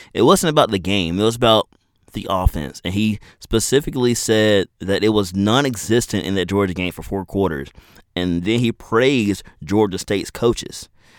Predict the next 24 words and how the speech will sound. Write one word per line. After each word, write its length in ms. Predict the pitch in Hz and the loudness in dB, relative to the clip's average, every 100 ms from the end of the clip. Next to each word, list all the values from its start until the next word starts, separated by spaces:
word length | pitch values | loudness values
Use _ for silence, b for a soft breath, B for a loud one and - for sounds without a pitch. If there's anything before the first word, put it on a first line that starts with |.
| b b _ | b b _
Like, 260 | 87 - | -6 -6
sometimes 320 | - - 254 160 | -2 2 4 4
you 60 | |
gotta 140 | 143 123 | 4 6
read 240 | 123 123 | 6 4
between 260 | 117 117 113 | 2 2 4
the 80 | |
lines. 400 | 101 101 90 80 | 2 2 0 -2
Like, 240 | 95 98 - B B _ - | -2 -4 -4 B B _ 4
I 160 | 139 | 4
believe 680 | 180 160 127 123 117 113 92 | 6 4 6 6 4 2 0
Mike 400 | 90 98 113 98 | 0 2 2 2
Bobo 680 | 98 104 101 78 65 58 82 _ _ _ _ _ _ _ _ _ _ _ _ - | 2 4 4 0 -2 -6 -10 _ _ _ _ _ _ _ _ _ _ _ _ -6
will 340 | 95 101 98 | 4 4 4
definitely 1200 | 85 80 80 107 127 143 139 90 107 107 101 98 - - | 0 -10 -6 4 4 6 2 2 0 0 -2 -4 -10 -6
not 400 | 95 107 110 87 | 2 4 2 0
see 240 | - 104 | 0 2
more 220 | 101 101 | 2 2
than 140 | 95 95 | 2 0
two 480 | - 107 101 98 95 _ | 0 2 2 2 -4 _
seasons 720 | - - 98 85 80 76 76 | -8 0 0 0 -2 -4 -6
on 140 | 80 | -6
the 80 | 80 | -4
Plains. 500 | 76 76 73 60 62 | -4 -4 -6 -10 -14